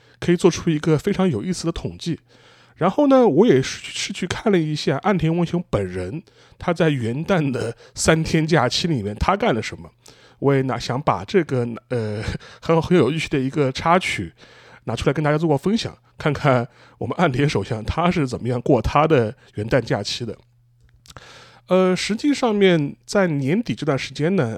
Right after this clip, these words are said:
岸田还是比较忙碌的。呃，因为到今年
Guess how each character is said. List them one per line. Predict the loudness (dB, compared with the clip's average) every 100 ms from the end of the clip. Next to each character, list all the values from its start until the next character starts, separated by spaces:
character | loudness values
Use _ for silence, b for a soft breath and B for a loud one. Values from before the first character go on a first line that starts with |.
| -4
岸 | -2 -2
田 | -6 -6
还 | -4 -4
是 | -4 -4
比 | -4
较 | -6 -6
忙 | -8 -4 2
碌 | 4
的。 | 2 -2 b b b b b
呃， | -2 2 2
因 | 2 6
为 | 6 6 4 0 -12 _
到 | 2 4 4
今 | 2 0 0
年 | 0 -2 -6